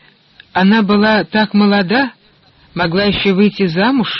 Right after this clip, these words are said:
и берегла своё доброе имя. При людях образец скромности, слова свободного не проронит, очей не поднимет на мужчину, от нескромных речей вся горит.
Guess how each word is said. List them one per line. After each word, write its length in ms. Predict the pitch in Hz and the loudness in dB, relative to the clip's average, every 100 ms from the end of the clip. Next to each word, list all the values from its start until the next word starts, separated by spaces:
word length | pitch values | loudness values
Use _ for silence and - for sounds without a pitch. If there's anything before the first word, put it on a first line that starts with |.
| - - | -10 -6
и 80 | |
берегла 480 | 156 156 156 156 170 | -4 -2 -2 -2 -2
своё 320 | 202 220 226 | -4 -4 -4
доброе 460 | 196 156 147 165 185 | -2 -2 -4 -4 -6
имя. 560 | - 160 139 131 131 139 _ _ _ _ _ _ _ _ _ _ _ | -6 -6 -6 -6 -10 -14 _ _ _ _ _ _ _ _ _ _ _
При 200 | - 208 | -2 0
людях 380 | 196 262 247 214 | 4 2 2 0
образец 500 | 185 180 190 170 226 | -2 0 0 0 -4
скромности, 880 | - 208 202 175 170 180 - - 196 _ _ _ _ - - | -4 -2 0 0 -2 -6 -8 -10 -12 _ _ _ _ -20 -20
слова 520 | - 196 220 202 175 | -8 0 2 2 0
свободного 720 | 175 185 202 180 190 156 175 | -4 -4 -2 0 -2 -2 -4
не 160 | 175 170 | -4 -4
проронит, 560 | 170 175 165 156 151 147 - - - - - | -4 -4 -4 -6 -8 -14 -20 -20 -20 -20 -8
очей 520 | 196 202 - 196 202 | -4 -4 0 2 4
не 100 | 214 | 2
поднимет 640 | 214 220 190 202 190 175 | 2 0 2 4 2 0
на 120 | 180 175 | -2 -2
мужчину, 680 | 165 - - 160 147 147 - _ - - | -4 -6 -6 -4 -4 -8 -12 _ -20 -6
от 180 | 170 175 | -4 0
нескромных 580 | 196 - 185 202 196 - | 0 0 -2 0 0 0
речей 420 | 190 160 196 220 | -2 -2 -2 -2
вся 240 | - 208 | -4 -6
горит. 460 | 180 185 165 165 196 | -4 -4 -2 -4 -6